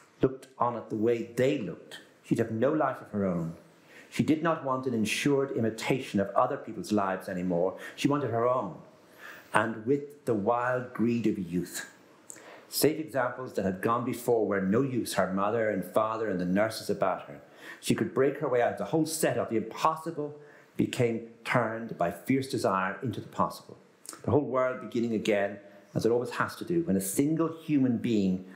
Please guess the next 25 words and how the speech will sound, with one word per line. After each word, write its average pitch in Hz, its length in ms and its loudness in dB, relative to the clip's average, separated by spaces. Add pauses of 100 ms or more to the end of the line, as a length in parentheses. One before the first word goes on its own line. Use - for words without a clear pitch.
(120)
discovers - 600 0
his 127 180 -6
or 110 80 -6
her 110 120 2
uniqueness. 101 680 -2 (500)
Everything 147 400 0
becoming 117 400 -4
strange 131 600 -2
and 101 260 0
vital 113 480 0
and 92 240 -2
wondrous. 101 640 -2 (400)
In 113 160 4
this, 120 160 2
the - 200 -4
only 143 260 0
moment 123 420 0
of 95 100 0
real 107 200 4
innocence, 85 640 -6 (400)
when 104 140 2
after 107 280 -2
having 110 200 -2
slept - 540 -2
forever 113 580 0